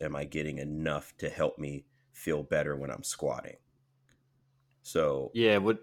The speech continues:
Speaker 2: what really drove my interest, though, was, um, so I lived with my sister while I was in high school,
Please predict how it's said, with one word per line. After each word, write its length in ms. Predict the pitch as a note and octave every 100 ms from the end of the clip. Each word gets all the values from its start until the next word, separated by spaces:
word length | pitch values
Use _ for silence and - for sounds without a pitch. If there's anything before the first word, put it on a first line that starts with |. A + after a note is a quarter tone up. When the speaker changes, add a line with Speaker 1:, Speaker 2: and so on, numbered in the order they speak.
| -
Speaker 2:
what 180 | A#2 A2+
really 340 | A#2+ C#3+ D3 G#2+ G#2
drove 320 | G2 A2+ A#2
my 260 | A2 G2 F2+
interest, 460 | F#2+ G2 F#2+ -
though, 200 | F#2+ F2+
was, 200 | F2 E2+
um, 420 | F2+ F2 F2 E2 - _ _ _ _
so 340 | - A2 G2+
I 100 | F#2+
lived 240 | F#2 G#2+ G#2+
with 80 | G#2+
my 120 | F2
sister 420 | - G#2 - F2+
while 120 | F2
I 20 |
was 100 | E2
in 80 | E2+
high 160 | F2 F2
school, 400 | - E2+ D#2+